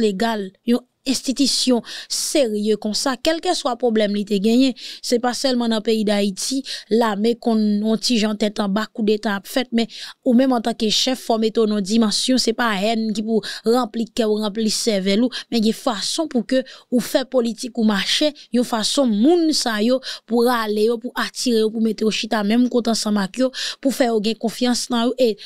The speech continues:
non sèlman sa, tout pou fè yo travay, nan enterè peyi a, jan sa sipoze fèt. Men kòm etan donen, nou konnen, depi apre depa Duvalier, depi se moun ki di yo rantre nan dosye demokrasi, demokrasi a se konkou vòlè k ap fèt nan Leta.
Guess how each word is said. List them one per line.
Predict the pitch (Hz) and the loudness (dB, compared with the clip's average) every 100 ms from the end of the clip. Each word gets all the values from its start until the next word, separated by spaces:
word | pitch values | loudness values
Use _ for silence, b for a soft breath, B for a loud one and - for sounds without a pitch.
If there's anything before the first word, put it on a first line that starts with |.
| - | 0
non | 262 | 2
sèlman | - 254 226 226 | 4 0 0 -4
sa, | - 208 | -4 -4
tout | 302 285 | -2 0
pou | 269 | -2
fè | - 240 | 0 0
yo | 226 214 | 0 0
travay, | 220 196 202 285 320 - B B B B B - | 0 2 2 0 0 -4 B B B B B 2
nan | 226 262 285 277 277 | 4 6 4 0 0
enterè | 302 294 233 247 240 | 0 2 2 2 2
peyi | 240 220 220 | 0 0 -2
a, | 247 - | -2 -4
jan | 226 - 302 285 | -4 0 0 0
sa | - 247 | -2 -4
sipoze | - 233 220 196 190 | -4 -4 -2 -2 -4
fèt. | - - - - _ _ _ _ _ _ _ - | -8 -12 -14 -20 _ _ _ _ _ _ _ -8
Men | - 214 | -2 0
kòm | 220 247 | 2 0
etan | 226 214 | 0 0
donen, | 220 254 269 | 2 2 2
nou | 220 | 0
konnen, | - 214 262 247 B B - | 0 4 4 2 B B 0
depi | 233 247 294 | 0 2 0
apre | 254 247 220 | 0 -2 0
depa | 214 208 226 | 0 0 -2
Duvalier, | 190 202 208 202 214 247 254 B B | -2 -2 -2 0 2 2 0 B B
depi | 233 247 | 0 0
se | - 285 | 0 0
moun | 247 240 | 0 -2
ki | 226 233 | -2 -4
di | 180 233 | 0 2
yo | 226 | 2
rantre | 220 214 220 | 2 0 0
nan | 214 208 | 2 2
dosye | 208 208 - 214 | 2 2 2 2
demokrasi, | 202 208 208 226 202 - 269 B B B B B B | 2 2 0 0 -2 0 -2 B B B B B B
demokrasi | 208 254 269 247 254 - 247 | -2 0 0 0 -2 0 -2
a | 220 | 0
se | 247 | -2
konkou | 240 240 233 | 0 -2 0
vòlè | 214 226 220 220 | 0 0 0 -2
k | 202 | -4
ap | 196 | -6
fèt | 202 - | -10 -4
nan | 202 | 0
Leta. | 190 180 190 | 2 0 -2